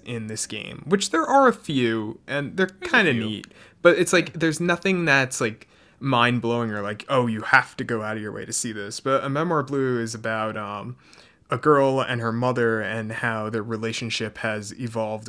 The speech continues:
Speaker 1: over time, and it's sort of the girl going through her past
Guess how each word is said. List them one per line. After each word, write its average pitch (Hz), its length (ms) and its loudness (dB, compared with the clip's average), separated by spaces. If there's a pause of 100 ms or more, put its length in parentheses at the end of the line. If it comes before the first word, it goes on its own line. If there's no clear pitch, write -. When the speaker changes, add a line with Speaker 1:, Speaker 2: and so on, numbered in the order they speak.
Speaker 1:
over 107 260 -6
time, 127 520 0
and 117 180 -8
it's - 100 -6
sort 143 180 -2
of 135 60 -4
the 127 60 -6
girl 117 520 -2
going 110 440 -6
through 107 580 -8
her 113 160 -6
past 110 640 -4